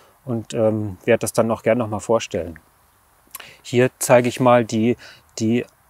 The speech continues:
einfach nur die Übersicht der Todesfälle, ne? Für jeden Impfstoff aufgeschlüsselt, jeder Strich ist ein Tag und man sieht doch, na ja, es sind eine ganze Menge. Wir sind ja bei über zwölftausend Todesfällen, die in der,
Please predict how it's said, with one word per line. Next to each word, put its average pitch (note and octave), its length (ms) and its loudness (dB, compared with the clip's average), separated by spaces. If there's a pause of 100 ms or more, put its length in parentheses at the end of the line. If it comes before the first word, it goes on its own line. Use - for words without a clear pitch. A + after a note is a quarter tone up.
(120)
einfach D3 340 0
nur C3+ 180 4
die B2+ 80 0
Übersicht C3+ 480 2
der C3 120 0
Todesfälle, G#2 720 -2 (180)
ne? E3+ 160 -2
Für - 140 -4
jeden C#3 300 0
Impfstoff E3 480 -2
aufgeschlüsselt, D#3 1900 -2 (220)
jeder C3 440 4 (160)
Strich - 560 0
ist C#3 140 -2
ein C3 300 -4
Tag C3 460 0 (300)
und B2 160 -2
man A#2+ 200 0
sieht C#3 260 -2
doch, C#3+ 320 4 (680)
na B2+ 140 6
ja, A#2 340 4 (200)
es - 200 -2
sind D3 140 0
eine D3+ 100 2
ganze D3 260 2
Menge. C3+ 380 2
Wir A2 80 0
sind B2 180 -4
ja C3 60 0
bei B2 120 0
über C3 240 6
zwölftausend C3 800 4
Todesfällen, B2+ 520 2
die A#2+ 120 -2
in A2+ 80 -2
der, A2+ 200 0